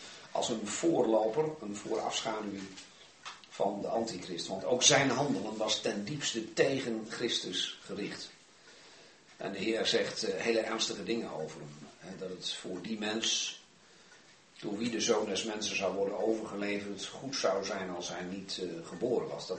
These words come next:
dat heeft de Heer verder van niemand gezegd, maar wel van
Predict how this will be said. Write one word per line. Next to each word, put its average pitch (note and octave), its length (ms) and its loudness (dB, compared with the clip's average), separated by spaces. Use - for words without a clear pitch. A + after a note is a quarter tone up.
dat - 180 -6
heeft F2+ 180 -8
de F#2+ 60 -6
Heer F#2+ 180 -4
verder G2 240 -2
van F#2 120 -6
niemand F#2+ 440 -6
gezegd, - 480 -4
maar F#2+ 140 -6
wel G2 320 -6
van E2+ 320 -6